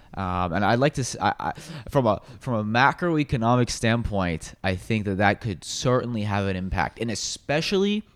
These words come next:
especially if, you know, times are pretty good right now in the U S as far as the economy goes. But if things take a downturn and companies need to basically cut salaries, lay people off,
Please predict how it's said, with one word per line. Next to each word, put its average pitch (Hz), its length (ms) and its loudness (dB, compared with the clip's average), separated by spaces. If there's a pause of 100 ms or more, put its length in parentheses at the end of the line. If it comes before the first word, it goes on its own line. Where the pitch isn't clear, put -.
(180)
especially 143 800 -4 (280)
if, 127 280 2 (480)
you 131 80 -2
know, 110 100 0
times 135 320 0
are 151 60 -2
pretty 139 240 -2
good 113 260 0
right 123 240 0
now 107 280 0
in 135 80 -2
the 143 80 -4
U 160 180 -2
S - 300 -6 (240)
as 117 180 -4
far 117 240 2
as 120 80 0
the 113 120 -2
economy 120 460 -4
goes. 175 300 -4
But 110 160 -4
if 104 80 -4
things 139 460 -4 (260)
take 127 220 -2
a 110 60 -2
downturn 127 680 0
and 104 160 -2
companies 113 480 0
need 101 400 0
to 107 120 -2
basically 101 460 0
cut - 260 -2
salaries, 107 520 2
lay 98 140 2
people 101 260 -6
off, 90 280 4